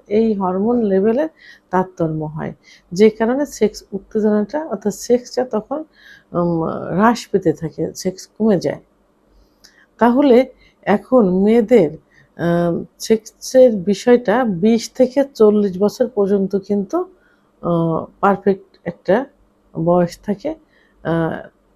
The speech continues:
এর মধ্যে তিরিশ থেকে চল্লিশ বেস্ট একটা সময় থাকে। বিশ থেকে তি-, চল্লিশ, আহ, এদের ভিতরে চে-, মানে এদিকে সেক্স হরমোনটা তৈরি হয় বিশ থেকে, আহ, বেশি থাকে,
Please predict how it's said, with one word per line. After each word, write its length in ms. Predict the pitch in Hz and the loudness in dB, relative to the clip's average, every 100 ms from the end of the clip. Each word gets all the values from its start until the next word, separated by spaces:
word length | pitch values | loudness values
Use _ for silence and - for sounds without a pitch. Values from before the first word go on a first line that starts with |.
| _ | _
এর 220 | 214 294 302 | 4 6 6
মধ্যে 540 | 294 240 - 226 330 - _ _ _ - | 4 2 2 2 2 -2 _ _ _ -2
তিরিশ 340 | 254 277 277 | 0 2 -2
থেকে 240 | - 277 262 | -4 -4 -4
চল্লিশ 640 | - 226 220 285 294 _ _ - | 4 4 6 2 -2 _ _ -10
বেস্ট 300 | 170 214 214 - - | 2 4 4 -4 -14
একটা 260 | 185 - | -14 -10
সময় 380 | 151 - 151 147 | -12 -10 -8 -10
থাকে। 320 | 143 143 - - _ _ _ _ _ _ _ - | -10 -16 -14 -20 _ _ _ _ _ _ _ -6
বিশ 320 | 175 220 - - | 0 -2 -2 -4
থেকে 360 | 254 294 339 339 _ _ _ _ | -2 2 0 -2 _ _ _ _
তি-, 280 | 214 185 180 175 | -2 0 0 0
চল্লিশ, 600 | - 214 220 320 320 - _ _ _ - | 2 4 4 0 -2 -10 _ _ _ -4
আহ, 340 | 175 175 175 170 - 139 - | 0 0 0 -4 -6 -12 -2
এদের 260 | 202 208 226 | 2 4 4
ভিতরে 360 | 233 240 262 311 | 2 2 0 0
চে-, 220 | - - 175 | -8 -6 0
মানে 180 | 214 - | 0 2
এদিকে 540 | 240 240 277 311 311 302 _ _ - | 2 2 0 2 2 0 _ _ -10
সেক্স 440 | - 269 262 - | 2 2 2 -12
হরমোনটা 640 | - 202 208 226 269 277 277 | -4 -2 2 4 4 2 0
তৈরি 340 | 269 262 240 | 2 4 6
হয় 160 | 277 254 | 4 4
বিশ 340 | 226 240 247 | -2 -4 -4
থেকে, 300 | - 254 262 | -8 -2 -2
আহ, 720 | 262 _ _ _ - 185 185 180 | -2 _ _ _ -6 0 2 4
বেশি 220 | 220 226 | 2 0
থাকে, 400 | 269 262 247 254 | -2 -2 0 -4